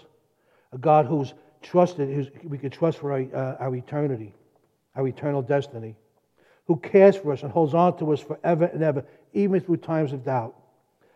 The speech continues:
A God who not only has the power over the present, but has power over the future, and has already established the future, and we're part of that future, an inheritance, undefiled, laid away in heaven for us.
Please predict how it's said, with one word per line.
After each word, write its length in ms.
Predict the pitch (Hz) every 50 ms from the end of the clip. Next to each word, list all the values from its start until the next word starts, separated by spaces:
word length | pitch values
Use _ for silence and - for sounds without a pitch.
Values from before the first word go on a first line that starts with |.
| _ _ _ -
A 60 | 139
God 240 | 151 170 190 196 185
who 100 | 175 180
not 180 | 185 202 214 214
only 220 | 208 202 202 190
has 200 | 160 190 185 165
the 80 | 180 160
power 400 | - - - 190 185 185 185 185
over 200 | 185 175 165 165
the 100 | 160 139
present, 440 | - - - 196 185 147 160 156 - - - _ _
but 100 | - 165
has 120 | 160 -
power 360 | - - - 185 185 185 180 180
over 260 | 185 180 175 165 165
the 120 | 151 147
future, 500 | - - 180 185 180 180 - 139 123 107 - _ _ _ _ _ -
and 80 | 156
has 140 | 156 156 156
already 500 | - - 202 214 226 214 208 208 202 208
established 680 | 190 180 - - - 190 185 185 185 180 185 170 - -
the 100 | 160 135
future, 480 | - 175 180 180 156 - 156 143 127 - _ _ _ _ _ _ _ -
and 100 | - 151
we're 120 | 147 156 147
part 300 | - - 180 170 180 170
of 100 | 160 143
that 220 | 131 117 - -
future, 380 | - 131 127 113 - - - - _ _ _ _ _ _ _ _ -
an 100 | 156 151
inheritance, 640 | 147 - - 190 185 170 151 131 113 98 - - - _ _ _ _ _ _ -
undefiled, 720 | - 175 190 180 160 - - 160 147 135 131 127 117 120 117 - _ _ _ _ _ _ _ _ _ _ -
laid 220 | 135 160 160 160 156
away 260 | 147 139 151 143 139
in 80 | 135
heaven 300 | 107 - 139 127 127 123
for 200 | - - 117 107
us. 100 | 101 92